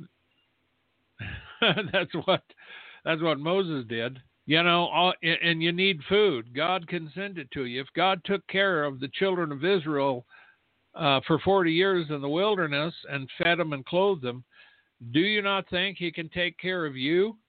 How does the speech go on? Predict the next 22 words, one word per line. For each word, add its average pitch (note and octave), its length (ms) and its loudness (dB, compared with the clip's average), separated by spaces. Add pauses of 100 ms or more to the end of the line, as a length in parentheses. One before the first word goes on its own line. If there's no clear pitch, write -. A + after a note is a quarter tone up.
(420)
and C#3 180 -8
your C#3+ 120 -6
family? A#2+ 480 -8 (1300)
There F3+ 180 2
is G#3+ 140 2
no G#3 240 -2
doubt F3+ 480 0 (800)
that, C#3 180 0 (300)
that C#3+ 240 0 (420)
there F3 500 2
are C#3+ 540 2 (520)
horrific D#3 500 -4 (100)
times C3 500 -2
that C3 160 -2
are C3 120 -2
ahead. B2+ 400 -4 (420)
It D#3 140 0
could D3+ 180 0
be C3 120 0
a A#2 60 0
long D3+ 380 0
ways, F#3+ 320 0